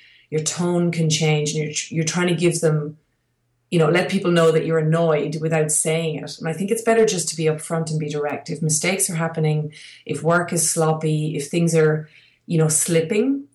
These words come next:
call a meeting and be very direct, but nice. And just, you know, you can be nice and direct would be what I would say.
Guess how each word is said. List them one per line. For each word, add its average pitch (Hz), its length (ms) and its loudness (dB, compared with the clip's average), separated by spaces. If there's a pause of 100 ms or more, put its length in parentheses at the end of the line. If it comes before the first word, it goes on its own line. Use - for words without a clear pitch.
(180)
call 160 240 0
a 180 60 0
meeting 165 400 0
and 156 300 -2 (340)
be 160 140 -2
very 170 260 4
direct, 170 580 0
but - 160 -4
nice. 214 400 -2
And 165 160 -4
just, 156 420 -2
you 165 80 -2
know, 156 80 0
you 156 180 0
can 175 100 -2
be 175 100 -2
nice 196 300 2
and 165 220 0
direct 147 480 -8 (460)
would 151 120 -14
be 156 100 -8
what 151 140 -6
I 151 60 -6
would 139 160 -10
say. 143 400 -10